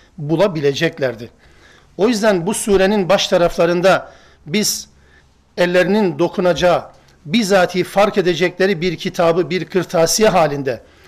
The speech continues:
bir tomar kağıt halinde Allah kaynaklı olarak onlara gönderseydik yine inkar ederlerdi. Onlar melek istiyorlar, melek gönderseydik yine inkar ederlerdi. Bunlar tanımadığımız varlıklar deyip yine reddedeceklerdi.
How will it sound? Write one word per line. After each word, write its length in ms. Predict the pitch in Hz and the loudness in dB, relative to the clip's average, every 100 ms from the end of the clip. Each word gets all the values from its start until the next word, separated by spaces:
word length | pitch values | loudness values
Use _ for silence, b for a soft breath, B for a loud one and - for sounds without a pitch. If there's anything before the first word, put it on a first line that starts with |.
| b 135 | b -6
bir 220 | 202 196 | -4 -4
tomar 460 | - 180 202 185 | -2 2 4 2
kağıt 320 | - 180 208 175 | 2 2 2 2
halinde 520 | 170 165 165 151 - B B B 175 | 0 0 0 0 -2 B B B -4
Allah 360 | 160 202 220 | -2 2 0
kaynaklı 540 | - 190 180 175 196 220 | 2 2 4 0 4 4
olarak 300 | 190 175 180 | 4 2 0
onlara 320 | 175 180 175 | 0 2 2
gönderseydik 840 | 160 170 165 165 - 196 214 220 | 2 0 2 0 2 0 0 -2
yine 180 | 214 196 | 0 0
inkar 280 | 185 208 208 | 2 2 2
ederlerdi. 560 | 156 127 127 113 117 - - b b b b b - | 0 -4 -6 -12 -14 -20 -20 b b b b b -4
Onlar 340 | 180 185 214 208 | 0 4 4 4
melek 380 | 185 196 220 | 2 2 2
istiyorlar, 460 | 190 - 190 156 151 | -2 -2 0 2 0
melek 360 | 143 170 202 208 | 0 2 0 2
gönderseydik 720 | 190 190 185 - 185 175 190 | 2 4 0 2 0 0 -2
yine 180 | 208 190 | 0 0
inkar 300 | 175 175 160 | 2 2 2
ederlerdi. 680 | 143 147 139 143 196 262 B B B - | 0 -2 0 0 0 -4 B B B -6
Bunlar 380 | 175 190 247 - | -2 0 0 2
tanımadığımız 680 | 202 247 220 180 175 147 | 2 4 4 2 -2 -2
varlıklar 520 | 170 175 175 190 185 156 | 0 0 -2 0 0 2
deyip 200 | 208 214 | -2 0
yine 200 | 240 170 | 0 0
reddedeceklerdi. 880 | 143 143 135 135 135 139 127 120 | -2 -4 -4 -6 -8 -6 -8 -8